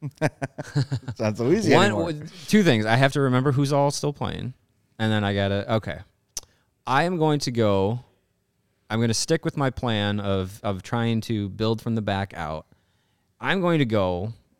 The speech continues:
Speaker 2: with a very underrated defenseman.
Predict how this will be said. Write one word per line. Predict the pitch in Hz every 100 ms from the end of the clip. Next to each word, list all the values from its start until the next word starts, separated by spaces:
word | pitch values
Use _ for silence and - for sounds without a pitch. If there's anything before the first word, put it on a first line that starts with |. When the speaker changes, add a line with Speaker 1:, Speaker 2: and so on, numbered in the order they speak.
| _ 101
Speaker 2:
with | 101 95 92 - -
a | 98 92 87 85 87 98 _ _ _ _ _ _ _ _ _ _ _ _ _ _ 110
very | 104 139 160 156 - -
underrated | 120 123 117 107 101 98 90 90 -
defenseman. | 92 92 82 - 85